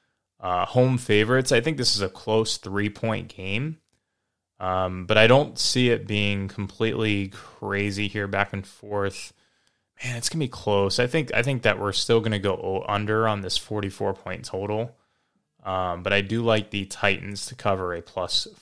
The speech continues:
four spread here. So I'm gonna go Tennessee plus four. I'm gonna take under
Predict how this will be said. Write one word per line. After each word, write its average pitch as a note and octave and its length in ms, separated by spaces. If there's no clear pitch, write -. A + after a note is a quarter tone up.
four F2 400
spread - 520
here. F2+ 280
So - 140
I'm G2 80
gonna G2 80
go F#2+ 140
Tennessee G#2+ 800
plus G#2+ 200
four. A#2 560
I'm - 60
gonna F2+ 100
take G2 320
under G2 400